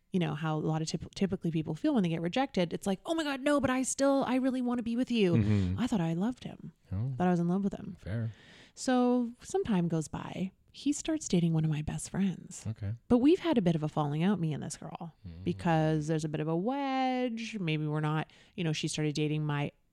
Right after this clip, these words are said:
Speaker 1: ex of a
Speaker 2: Ooh.
Speaker 1: month.
Speaker 2: What?
Speaker 1: We dated for a month and she had the audacity to date him.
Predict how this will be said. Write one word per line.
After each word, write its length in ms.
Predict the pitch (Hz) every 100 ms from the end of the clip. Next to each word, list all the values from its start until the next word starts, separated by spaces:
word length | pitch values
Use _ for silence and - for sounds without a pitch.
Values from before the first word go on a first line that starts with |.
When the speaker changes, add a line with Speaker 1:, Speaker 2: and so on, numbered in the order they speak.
| -
Speaker 1:
ex 720 | 214 247 - - - - - - _ 147 143 175
of 140 | 175
a 40 | 156
Speaker 2:
Ooh. 40 |
Speaker 1:
month. 680 | 147 143 147 208 196 - -
Speaker 2:
What? 1000 | 71 73 73 80 95 135 196 180 - 92 - - -
Speaker 1:
We 120 | 214 254
dated 360 | 220 214 254
for 80 | 262
a 80 | 254
month 360 | 190 175 226 240
and 140 | 180
she 240 | 165 - 226
had 200 | 202 156
the 140 | 165
audacity 720 | 160 160 156 165 - 226 247
to 140 | 254 175
date 280 | 160 165 165
him. 340 | 160 156 160